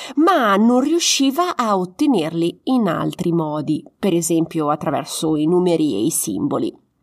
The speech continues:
Ma succede anche a te di avere un metodo privilegiato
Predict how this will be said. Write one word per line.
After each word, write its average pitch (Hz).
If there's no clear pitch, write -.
Ma 254
succede 403
anche 294
a 180
te 226
di 180
avere 220
un 202
metodo 208
privilegiato 190